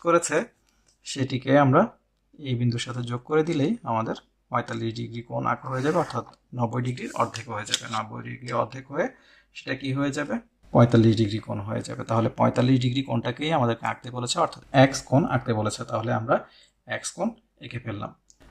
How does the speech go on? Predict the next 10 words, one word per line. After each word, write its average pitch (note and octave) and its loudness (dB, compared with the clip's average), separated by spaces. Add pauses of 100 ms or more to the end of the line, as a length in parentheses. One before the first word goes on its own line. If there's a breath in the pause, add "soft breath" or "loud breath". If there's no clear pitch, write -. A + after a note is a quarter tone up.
(180)
তাহলে A2+ 8 (120)
আমরা A2 6 (260)
এখানে A#2+ -4
লিখতে A#2+ -6
পারি, C#3 2 (480)
কি C#3 6
লিখতে C3+ 4
পারি? D#3+ 6
আমরা A2+ 4
লিখতে A#2 -4